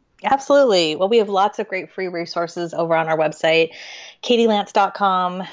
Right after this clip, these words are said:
We've got videos and just all kinds of great free training. We've got a great content grid you can download for free that'll help with, you know, managing your social media and kinda getting started. Uh, and we did, we have launched our academy a couple years ago. We have the Get Social Smart Academy, which is a membership site where agents can sign up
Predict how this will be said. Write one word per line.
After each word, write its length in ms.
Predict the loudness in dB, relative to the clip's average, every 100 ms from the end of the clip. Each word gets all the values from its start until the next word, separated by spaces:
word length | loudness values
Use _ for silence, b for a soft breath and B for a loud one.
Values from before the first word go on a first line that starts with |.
| B B
We've 100 | -10
got 200 | -8 -2
videos 680 | 0 4 4 4 4 0 -2
and 440 | -4 -4 -8 -10
just 180 | -10 -2
all 100 | 0
kinds 200 | 0 0
of 200 | 0 -2 _ _
great 500 | _ -4 -2 -2 -6 _ _ _ _ -6
free 260 | -2 -2
training. 560 | -2 -4 -4 -4 -4 -4
We've 140 | -4
got 100 | -4
a 60 | -4
great 200 | -6 -4
content 360 | -2 0 -2
grid 180 | 0 0
you 80 | 0
can 140 | -2
download 360 | 0 2 2 -2
for 120 | -4
free 260 | -6 -2 2
that'll 220 | 4 2
help 240 | 0 0
with, 160 | -2 -4 B B B B B
you 80 | -6
know, 100 | -4
managing 440 | -2 -2 -2 -4
your 80 | -4
social 320 | -2 -2 0
media 300 | -2 0 0 0
and 120 | -4
kinda 160 | -6 -4
getting 240 | -2 -4
started. 580 | -6 -2 2 2 0 B B B B -8
Uh, 440 | -6 -2 -2 -4 -4
and 380 | 0 0 0 0
we 200 | 2 4
did, 180 | 4
we 280 | 2 -2 0
have 140 | 2 0
launched 280 | -2 -2
our 80 | -2
academy 340 | 0 0 0 -2
a 20 |
couple 240 | -6 -6
years 200 | -4 -4
ago. 200 | -4 -4
We 60 | -4
have 80 | -4
the 80 |
Get 160 | -4 -4
Social 260 | -6 -8 -8
Smart 240 | -8 -8
Academy, 640 | -4 -2 -2 -4 -6 -8
which 240 | -6 -4 2
is 240 | 2 4
a 120 | 0 0
membership 580 | -2 2 2 0 -4
site 420 | -4 -4 -2 -2 -6
where 120 | -4
agents 420 | -4 -4 -6 -8
can 160 | -8 -6
sign 180 | -4
up 220 | 0 -2